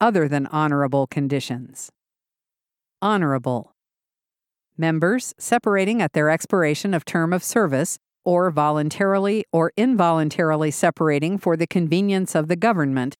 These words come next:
are characterized as honorable. An honorable discharge is given when the quality of the member's service generally has met Air Force standards of acceptable conduct and performance of duty, or a member's service is otherwise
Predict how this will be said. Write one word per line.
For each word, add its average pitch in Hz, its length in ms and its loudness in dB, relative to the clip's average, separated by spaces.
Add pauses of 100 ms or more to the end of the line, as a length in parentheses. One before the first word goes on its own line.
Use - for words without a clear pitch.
(160)
are 180 160 2
characterized 147 880 0
as 147 320 0
honorable. 139 680 -2 (680)
An 196 220 0
honorable 202 640 2
discharge 135 720 -2 (100)
is 175 200 0
given 233 400 0
when 165 160 0
the 156 100 -2
quality 214 640 0
of 143 120 -2
the 147 100 0
member's 160 420 0
service 160 580 -2
generally 208 600 0
has 175 280 -2
met 170 380 0
Air 175 160 2
Force 185 300 -2
standards 165 600 -2
of 151 100 -2
acceptable 175 560 0
conduct 160 560 0
and 151 180 0
performance 165 560 0
of 175 120 0
duty, 147 420 0 (300)
or 160 400 2 (100)
a 175 100 -2
member's 254 380 2
service 185 440 0
is 156 220 0
otherwise 147 680 0